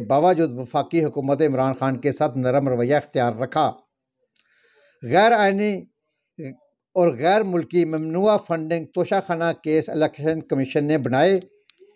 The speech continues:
जिनमें वफाकी हुकूमत का कोई किरदार नहीं और इमरान खान अपना किया हुआ भुगत रहे हैं। और आज जैसे ही बाजवा साहब की वजह से ये सारे केसेस बंद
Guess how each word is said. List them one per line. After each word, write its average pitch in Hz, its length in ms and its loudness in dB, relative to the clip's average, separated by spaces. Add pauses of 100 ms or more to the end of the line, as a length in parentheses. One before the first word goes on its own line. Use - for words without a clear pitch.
(920)
जिनमें 180 680 4
वफाकी 180 380 0
हुकूमत 175 400 0
का 190 80 2
कोई 214 380 2
किरदार 135 460 0
नहीं 113 340 -6 (400)
और 175 240 2
इमरान 160 340 -2
खान 180 240 -4 (140)
अपना 160 340 -2
किया 156 300 0
हुआ 143 260 2
भुगत 123 320 -4
रहे 113 300 0 (200)
हैं। 131 300 0 (560)
और 202 240 4 (200)
आज 165 360 0 (1080)
जैसे 175 420 -2
ही 131 160 -6 (840)
बाजवा 147 400 -2
साहब 143 240 -4
की 147 60 -10
वजह 143 140 -2
से 143 140 -10
ये 135 140 -6
सारे 131 220 -2
केसेस 131 360 -8
बंद 151 200 0